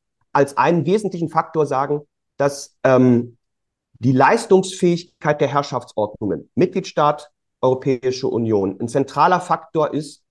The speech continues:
für das Kleinhalten der,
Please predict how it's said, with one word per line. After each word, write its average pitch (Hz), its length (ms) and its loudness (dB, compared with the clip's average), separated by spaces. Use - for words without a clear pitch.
für 135 100 -6
das 131 160 0
Kleinhalten 143 960 0
der, 120 580 2